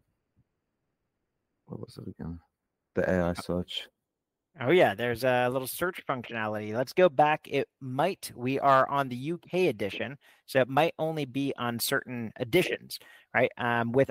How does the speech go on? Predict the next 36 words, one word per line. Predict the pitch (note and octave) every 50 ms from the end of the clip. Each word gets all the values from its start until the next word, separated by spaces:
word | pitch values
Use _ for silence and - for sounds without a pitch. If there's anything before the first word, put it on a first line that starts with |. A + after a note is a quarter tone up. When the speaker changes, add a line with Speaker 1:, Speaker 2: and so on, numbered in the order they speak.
| - -
Speaker 2:
all | C#3+ C#3+ D#3 D3+ - -
of | C#3 C3+ C3 B2+ B2+ B2+ B2 B2 A#2+ A2+ A2+ - - _ _ -
anything | F3+ F3+ E3+ - E3 D#3+ D#3 - -
in | - D3 C#3 C#3 C3+ C3 C3 B2+ - - A#2+ B2 A2 _ _ _ _ _ _
Europe, | - C3 B2+ D#3+ G#3 G3+ C3 A2 - - - _
you've | - B2+ A2+
got | - C#3 B2 - -
a | B2
lot | A#2+ A#2+ B2 -
more | - C#3 C3 B2+ B2 A#2+ A2
stringent | - - C#3+ C3+ B2+ A#2 B2 A#2 - -
laws | - A#2 A2 A2 A#2 A#2+ B2 C3+ D3 C3+
when | B2 B2 A#2+
it | -
comes | - - B2 A#2+ A#2+
down | - B2 A#2 A2+ A2+ A2+ A2+
to | - - A2+ A2
G | G#2+ G#2+ A#2 A#2
D | A2 A2+ -
P | - - G#2+ A#2
R, | C#3+ E3+ E3+ E3+ E3 D#3+ D#3 D3+ - - - - _ _ _ _ _ _
privacy | - - D3+ D3 D3+ C#3+ -
Speaker 1:
Exactly. | - D#3 C#3+ C#3
Speaker 2:
around | B2+ A#2+ A2+ A2 A2 A2 G#2+ G#2+
data. | - D#3+ E3+ F#3 F3 E3+ F3 F3+ E3+ - _ _ _ _
So | - C3
there's | D3 D3+ D3 C#3 -
some | - A3 B3 B3+ B3+
experiments | A#3 - - - - G3+ A3 G#3+ E3+ C#3 C3 -
that | - C3 A#2+ - -
actually | C3+ C#3+ C#3+ - - D3 C3
take | - - C3 B2 -
place | - C3+ B2 A#2 -
in | A#2 A2+
different | A2+ A2 - G#2+ - -
markets. | C#3+ D3+ D#3 - - G2 - - - -